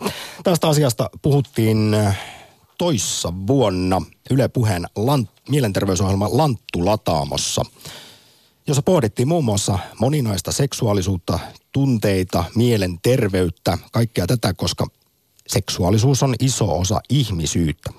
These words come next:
Kysymys kuuluu, miten me saatais enemmän ja parempaa seksiä. Lanttu Lataamossa Heidi Laaksosen vieraana olivat ihana kiihkokirjan tekijä Salla Nazarenko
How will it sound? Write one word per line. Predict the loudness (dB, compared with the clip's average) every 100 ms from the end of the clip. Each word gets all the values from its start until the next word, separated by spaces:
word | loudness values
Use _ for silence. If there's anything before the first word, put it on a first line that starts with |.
| 0
Kysymys | 2 4 2
kuuluu, | 2 2 2
miten | 2 2 0
me | 0
saatais | 0 0 -2 -4 -6 -6 0
enemmän | 2 4 2 2 -2 -8 _ _ _ _
ja | -2
parempaa | 2 2 0 -2 -4 -4 -4
seksiä. | -2 -2 -2 -8 -10 -16 -18 -16 -4
Lanttu | -2 0 2
Lataamossa | 2 2 0 0 2
Heidi | 2 2
Laaksosen | 0 0 -4 -2
vieraana | 0 0 0
olivat | -2 -2 -2 -6 -2
ihana | 2 2 2 -2
kiihkokirjan | -2 -2 0 -2 -2 -2 -2
tekijä | -2 -2 -2 -2
Salla | 0 2 0 0
Nazarenko | 0 2 2 2 0 -4